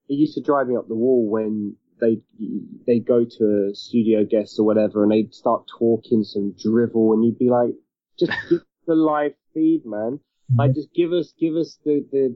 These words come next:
Speaker 1: the E S P N guys in the studio, or give us the halftime highlights package." I don't wanna listen to a, a, a bunch of guys in the studio in West London talking about this game. And that's no disrespect to any of those guys,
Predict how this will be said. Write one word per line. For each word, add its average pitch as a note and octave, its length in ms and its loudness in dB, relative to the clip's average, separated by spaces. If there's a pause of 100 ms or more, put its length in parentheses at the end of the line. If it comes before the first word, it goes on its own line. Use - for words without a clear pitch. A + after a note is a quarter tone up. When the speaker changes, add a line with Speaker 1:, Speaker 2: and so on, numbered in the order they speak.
Speaker 1:
the C3 80 2
E D3 240 2
S D3 100 -6 (100)
P C3+ 100 0
N C#3+ 200 0
guys A#2 460 0
in A#2+ 120 0
the A#2 60 0
studio, B2+ 540 0
or G2+ 200 0
give D3 180 -2
us D#3 80 -4 (100)
the C3 140 2
halftime C3 640 -4
highlights B2+ 420 -2
package." A#2+ 360 -2 (380)
I B2 60 4
don't D3 220 2
wanna C#3 180 -2
listen C3+ 340 -6 (120)
to A#2 280 2 (300)
a, - 60 -6
a, A#2+ 140 4 (120)
a A2 40 -2
bunch - 280 -4
of - 60 -20
guys A#2 320 0
in A2+ 80 0
the A2 60 0
studio A2 600 2
in G2+ 260 0
West B2+ 280 -2
London A2 480 2
talking A2+ 240 -2
about A2 260 0
this G#2+ 160 -6
game. D3+ 240 0
And B2+ 100 2
that's D#3 140 -2
no G3 120 0
disrespect - 580 -6
to B2 60 0
any A2+ 120 2
of G#2 80 -2
those G2 180 0
guys, A#2+ 300 -2